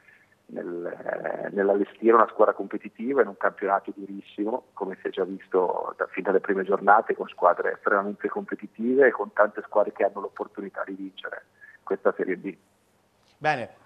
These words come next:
Speaker 2: davvero Marco ti ringrazio, ringrazio davvero di essere stato con noi a Toscana Basket Marco Cardani, coach di Dolana Milano, ma soprattutto, eh, in Toscana conosciuto per essere stato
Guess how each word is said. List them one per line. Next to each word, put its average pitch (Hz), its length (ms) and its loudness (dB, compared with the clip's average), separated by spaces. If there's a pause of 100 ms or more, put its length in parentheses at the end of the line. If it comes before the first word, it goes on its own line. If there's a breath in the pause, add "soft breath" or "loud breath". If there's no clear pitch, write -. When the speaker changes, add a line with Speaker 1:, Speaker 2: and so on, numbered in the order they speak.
(120)
Speaker 2:
davvero 139 580 -2
Marco 147 360 -4
ti 147 100 -12
ringrazio, 156 580 -2
ringrazio 117 340 -8
davvero 123 220 -6
di 127 80 -6
essere 127 220 -10
stato 120 220 -14
con 131 140 -12
noi 139 80 -4
a 127 40 -4
Toscana 127 400 -10
Basket 131 640 -4
Marco 131 380 -6
Cardani, 143 480 -4
coach 120 280 -6
di 113 60 -16
Dolana 120 280 -8
Milano, 123 560 -4
ma 101 180 -8
soprattutto, 117 840 -8 (240 soft breath)
eh, 104 280 -12
in 104 160 -14
Toscana 120 560 -8
conosciuto 120 420 -12
per 123 120 -8
essere 123 280 -8
stato 127 420 -10